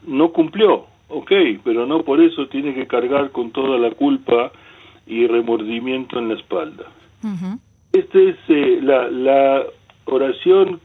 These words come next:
Speaker 1: que nos permite Rabbi Nachman, y él lo dice expresamente, está basada en tres puntos,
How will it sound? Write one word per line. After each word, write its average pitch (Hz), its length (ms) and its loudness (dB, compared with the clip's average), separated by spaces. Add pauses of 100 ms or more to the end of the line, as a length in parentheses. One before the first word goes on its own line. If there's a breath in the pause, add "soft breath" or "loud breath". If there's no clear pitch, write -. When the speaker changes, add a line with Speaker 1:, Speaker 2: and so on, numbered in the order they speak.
Speaker 1:
que 131 80 -8
nos 123 200 -4
permite 143 580 -2
Rabbi 123 280 -2
Nachman, 165 640 -4 (140)
y 117 160 -4
él 127 120 0
lo 127 120 4
dice 131 440 -4 (140)
expresamente, 127 920 -6 (600 soft breath)
está - 280 -2
basada 156 760 2
en 127 400 -6 (220)
tres 165 260 4
puntos, 92 500 -12